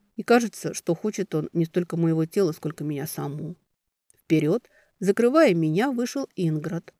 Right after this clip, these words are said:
тем самым прерывая мой затянувшийся обмен взглядами с завхозом.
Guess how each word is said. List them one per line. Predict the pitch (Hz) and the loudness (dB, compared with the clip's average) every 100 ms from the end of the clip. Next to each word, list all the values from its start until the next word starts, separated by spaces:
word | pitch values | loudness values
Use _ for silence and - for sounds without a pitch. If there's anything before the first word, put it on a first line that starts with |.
| _ _ | _ _
тем | - 185 | 2 2
самым | 170 233 233 165 | 2 2 2 0
прерывая | 165 175 165 165 208 | 0 2 4 4 4
мой | 170 156 | 2 0
затянувшийся | 160 160 160 170 - 170 - 151 | -4 -2 -2 -2 -4 -8 -4 -2
обмен | 156 160 | 0 -2
взглядами | 156 160 165 170 156 147 - | -2 -2 0 0 -2 -4 -6
с | |
завхозом. | 165 156 - - 180 156 180 | -4 -4 -6 -12 -10 -12 -14